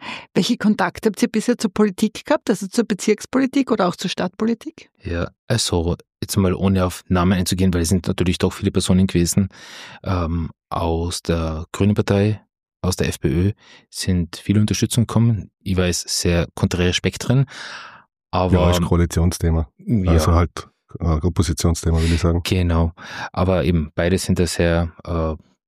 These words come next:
Speaker 2: proaktiv und eigentlich unterstützend. Seitens der neos hat's natürlich, mm,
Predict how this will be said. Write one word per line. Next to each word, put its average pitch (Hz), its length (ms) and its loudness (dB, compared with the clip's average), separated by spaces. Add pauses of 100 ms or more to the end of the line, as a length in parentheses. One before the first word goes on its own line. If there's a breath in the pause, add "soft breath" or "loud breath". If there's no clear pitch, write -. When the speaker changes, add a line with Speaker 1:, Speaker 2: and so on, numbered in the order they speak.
(180)
Speaker 2:
proaktiv 95 680 0
und 90 240 0
eigentlich 82 280 0
unterstützend. 98 680 0 (840 soft breath)
Seitens 92 720 0
der 92 120 0
neos 92 420 2
hat's 92 160 0
natürlich, 90 580 0 (380)
mm, 80 380 -4